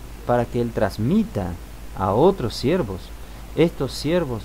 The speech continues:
deben ser aquellos que brillan. Esta palabra es para las iglesias. Entonces nosotros que servimos al Señor en las iglesias debemos ser estas personas que brillan hoy. No estar discutiendo, peleando, contendiendo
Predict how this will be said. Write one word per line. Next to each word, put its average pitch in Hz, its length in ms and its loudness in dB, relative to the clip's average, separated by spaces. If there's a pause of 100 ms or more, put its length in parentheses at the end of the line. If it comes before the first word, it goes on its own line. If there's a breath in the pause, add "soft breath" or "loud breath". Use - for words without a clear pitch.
deben 113 440 2
ser 135 240 0
aquellos 120 400 -4
que 104 180 2
brillan. 104 500 0 (120)
Esta 151 260 0
palabra 110 720 2 (260)
es 131 300 4
para 117 380 6
las 135 480 6
iglesias. 107 500 2
Entonces 127 300 0
nosotros 139 580 4
que 120 160 0
servimos 143 560 2
al 139 140 2
Señor 120 260 2
en 117 80 0
las 107 180 -2
iglesias 110 520 0 (380 loud breath)
debemos 123 300 6
ser 131 140 0
estas 123 280 2
personas 120 520 -2
que 110 200 2
brillan 156 500 0
hoy. 131 320 2 (340 loud breath)
No 226 220 4
estar 180 640 2
discutiendo, 147 920 0
peleando, 131 720 0
contendiendo 135 1080 0